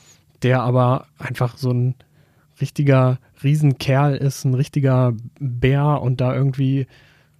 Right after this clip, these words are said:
vorne sich durchsetzen kann, immer mal wieder gefährlich wird,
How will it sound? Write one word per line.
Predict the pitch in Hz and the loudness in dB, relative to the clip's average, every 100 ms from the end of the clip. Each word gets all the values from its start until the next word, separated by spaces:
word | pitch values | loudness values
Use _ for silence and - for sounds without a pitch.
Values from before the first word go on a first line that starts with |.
| _ _ - | _ _ -20
vorne | - - 135 143 143 135 151 - - _ _ _ _ _ _ | -16 -4 2 4 4 2 -2 -10 -20 _ _ _ _ _ _
sich | 131 131 | -6 -2
durchsetzen | 151 156 - 147 - 143 | 2 2 4 0 0 -4
kann, | - 139 143 139 143 147 _ | -2 0 0 -2 -4 -8 _
immer | 151 147 | 0 2
mal | 147 139 | 2 2
wieder | 131 139 135 | 0 0 0
gefährlich | 127 - 135 143 131 143 | -2 0 0 0 -2 0
wird, | 139 143 135 - | 2 2 0 -10